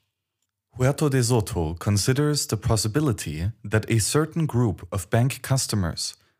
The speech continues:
or for the sake of the argument, all of them, enter into a deposit contract aware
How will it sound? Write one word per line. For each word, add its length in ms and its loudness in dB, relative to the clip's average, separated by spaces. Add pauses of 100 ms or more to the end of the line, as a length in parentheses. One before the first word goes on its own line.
(200)
or 140 4
for 160 2
the 120 0
sake 260 2
of 100 -4
the 100 0
argument, 560 2 (280)
all 200 0
of 100 0
them, 180 -6 (600)
enter 280 2
into 260 2
a 100 2
deposit 640 2
contract 680 -2 (100)
aware 540 4